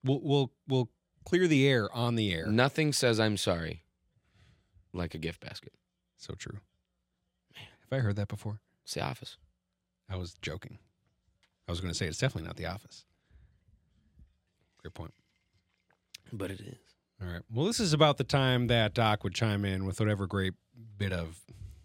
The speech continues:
Speaker 1: whatever he has
Speaker 2: Wait,
Speaker 1: for
Speaker 2: should
Speaker 1: us.
Speaker 2: we, do we have a Docatron?
Speaker 1: What is that?
Speaker 2: Docatron.
Speaker 1: No.
Speaker 2: Okay. D-, uh, give me, stall for two minutes. What would Doc
Speaker 1: <clears throat>
Speaker 2: talk about?
Speaker 1: I have no idea. He's all over the map.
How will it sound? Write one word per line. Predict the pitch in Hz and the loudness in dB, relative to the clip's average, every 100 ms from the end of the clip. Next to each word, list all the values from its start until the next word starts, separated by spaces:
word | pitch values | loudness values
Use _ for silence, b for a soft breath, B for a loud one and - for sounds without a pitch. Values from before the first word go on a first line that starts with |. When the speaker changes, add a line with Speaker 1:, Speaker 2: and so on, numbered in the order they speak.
| _ _ _ _ _ | _ _ _ _ _
Speaker 1:
whatever | 101 98 101 92 85 87 | -6 -2 0 0 -2 -4
he | 85 95 | -2 -2
has | 85 | 4
Speaker 2:
Wait, | 156 147 | 6 6
Speaker 1:
for | 90 | 4
Speaker 2:
should | 82 | 2
Speaker 1:
us. | 127 | 4
Speaker 2:
we, | 139 - | 2 2
do | 123 | -2
we | 127 156 | 2 4
have | 165 | 4
a | 143 | 0
Docatron? | 101 98 151 - 151 170 180 _ _ _ _ _ _ _ - _ - | 0 -2 -2 -4 -4 -4 -6 _ _ _ _ _ _ _ -20 _ -8
Speaker 1:
What | 175 285 330 - | -4 -2 -4 -4
is | 208 - | -4 0
that? | 311 233 - - _ | 2 0 -4 -12 _
Speaker 2:
Docatron. | 156 165 - 92 82 82 _ _ | 0 0 -2 -2 -2 -8 _ _
Speaker 1:
No. | 85 78 82 135 _ _ | -10 -6 -4 -6 _ _
Speaker 2:
Okay. | 101 - 104 _ _ _ _ _ 107 | -16 -16 -18 _ _ _ _ _ -10
D-, | - | -2
uh, | 127 | 0
give | 90 131 | 0 0
me, | 151 117 _ | 0 -2 _
stall | - - 147 143 | -4 4 6 6
for | 120 | 0
two | - | -2
minutes. | 117 92 - | 0 0 4
What | 180 156 | 6 6
would | 151 | 6
Doc | 131 123 | 6 6
Speaker 1:
<clears throat> | - | 4
Speaker 2:
talk | - 110 98 | 2 2 -2
about? | 87 85 _ _ _ _ _ _ _ _ _ _ | -12 -18 _ _ _ _ _ _ _ _ _ _
Speaker 1:
I | 165 | 4
have | 175 | 6
no | 170 160 | 4 4
idea. | 147 120 82 - _ - _ _ _ _ _ | 4 2 0 -10 _ -20 _ _ _ _ _
He's | 110 143 | 0 4
all | 147 147 143 | 6 6 4
over | 135 | 2
the | 131 | 2
map. | 131 113 | 2 0